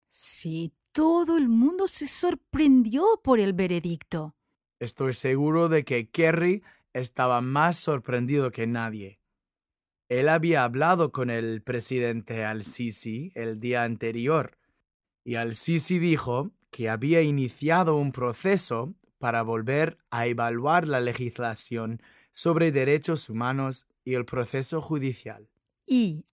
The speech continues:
Speaker 1: al día siguiente, escuchamos esta sentencia. "El proceso judicial en Egipto está empezando a parecer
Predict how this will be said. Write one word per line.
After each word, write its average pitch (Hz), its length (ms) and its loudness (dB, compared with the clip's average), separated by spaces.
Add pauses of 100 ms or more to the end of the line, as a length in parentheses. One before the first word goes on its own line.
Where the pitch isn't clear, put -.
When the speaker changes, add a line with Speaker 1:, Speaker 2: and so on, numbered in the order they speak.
Speaker 1:
al 180 260 -2
día 185 240 2
siguiente, 185 840 2 (580)
escuchamos 190 840 2
esta 156 220 -4
sentencia. 160 840 -4 (920)
"El 339 160 0
proceso 359 560 4
judicial 196 640 2
en 190 120 4
Egipto 175 680 -4 (380)
está 381 340 2
empezando 208 840 4 (300)
a 277 180 0
parecer 320 560 4